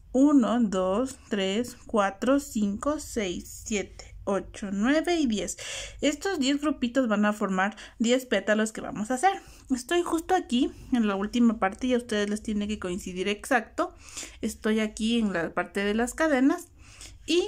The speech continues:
vamos a unir a la tercera, a la cuarta cadena que hice al inicio. Uno, dos, tres y cuatro. Aquí meto mi crochet y con un punto deslizado cierro la vuelta.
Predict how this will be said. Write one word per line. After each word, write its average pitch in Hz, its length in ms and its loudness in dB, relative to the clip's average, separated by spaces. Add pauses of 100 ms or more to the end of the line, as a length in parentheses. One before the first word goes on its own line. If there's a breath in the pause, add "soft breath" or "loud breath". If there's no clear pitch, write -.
(140)
vamos 240 460 4
a 311 80 4
unir 285 400 6
a 240 60 2
la 220 180 0
tercera, 277 580 0
a 220 100 4
la 208 240 4
cuarta 254 300 -2
cadena 220 360 4
que 214 120 -8
hice 214 100 -4
al 196 100 -2
inicio. - 520 -8
Uno, 294 280 6
dos, 214 280 0
tres 285 300 0
y 240 60 2
cuatro. - 400 -12 (720 loud breath)
Aquí 240 540 -2
meto 208 320 0
mi 240 120 4
crochet 320 460 2
y 294 80 -2
con 254 180 4
un 240 140 6
punto 240 240 4
deslizado 254 720 2 (100)
cierro 226 380 2
la 196 140 0
vuelta. - 500 -12